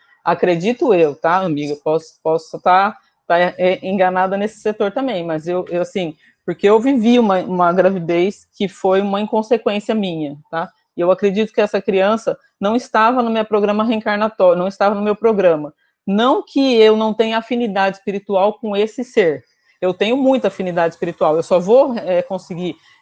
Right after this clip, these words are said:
é, trazer ao mundo, reencarnar uma criança, um, um espírito, se eu tiver afinidade. É o que você falou mesmo, acredito sim.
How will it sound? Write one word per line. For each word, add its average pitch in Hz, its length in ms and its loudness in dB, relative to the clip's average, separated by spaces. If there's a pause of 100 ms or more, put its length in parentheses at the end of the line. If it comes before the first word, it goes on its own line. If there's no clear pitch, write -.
é, 180 100 0
trazer 180 440 4
ao 240 140 2
mundo, 190 440 -4
reencarnar 175 880 -4
uma 160 160 -6
criança, 180 540 -4
um, 160 420 -6
um 175 100 -8
espírito, 220 580 -4 (160)
se - 140 -2
eu 180 40 0
tiver 185 240 0
afinidade. 196 840 0
É 160 80 -4
o 156 80 -4
que - 60 -18
você 175 280 -4
falou 247 280 -2
mesmo, 196 280 0
acredito 165 460 -6
sim. 185 300 -6